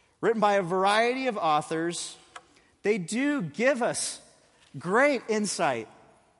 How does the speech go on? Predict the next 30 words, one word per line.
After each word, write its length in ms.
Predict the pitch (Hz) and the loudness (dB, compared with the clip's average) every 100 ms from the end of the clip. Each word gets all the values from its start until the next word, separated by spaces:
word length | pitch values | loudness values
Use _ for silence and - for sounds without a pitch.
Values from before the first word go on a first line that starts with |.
| _ _ | _ _
into 200 | 151 165 | -6 -4
the 100 | 156 | -4
Trinity. 540 | 151 175 160 143 107 87 _ _ _ _ _ _ _ _ _ _ - _ - | -6 -6 -6 -6 -8 -12 _ _ _ _ _ _ _ _ _ _ -20 _ -12
One 220 | 147 254 | -2 0
of 40 | |
the 160 | 262 202 | 0 -2
things 300 | 247 240 190 | -2 0 0
that 340 | 196 175 - | 2 0 0
we 120 | 185 202 | -6 -4
see 400 | - 262 262 214 | -4 -2 -2 -2
here 420 | 220 196 147 110 - - _ _ - _ _ - | 0 0 0 -4 -14 -20 _ _ -20 _ _ -6
is 20 | |
that 120 | 196 | -6
the 60 | 214 | -6
Holy 420 | - 262 269 262 | -8 -6 -4 -4
Spirit 580 | - - - 262 247 185 | -6 -8 -8 -2 -2 -2
is 80 | 185 | -4
a 80 | 202 | -6
full-fledged 680 | - 214 214 202 185 160 | -4 -2 -2 -2 -4 -4
member 480 | 185 185 170 151 160 - - - | -6 -4 -2 -2 -2 -10 -20 -8
of 160 | 156 151 | -6 -4
this 160 | 170 | -6
triune 640 | - 170 160 160 151 151 | -6 -2 -2 -2 -4 -4
Godhead. 480 | 147 170 170 147 107 - - - | -4 -4 -2 -4 -8 -14 -20 -10
The 80 | - | -8
Holy 380 | - 247 247 226 | -4 -2 -2 -2
Spirit 600 | - - 247 220 165 165 - _ _ _ - | -6 -8 -4 -2 -2 -4 -12 _ _ _ -8
is 140 | 151 | -6
a 60 | 156 | -6
person. 540 | - 196 - - 85 | -6 -4 -4 -8 -12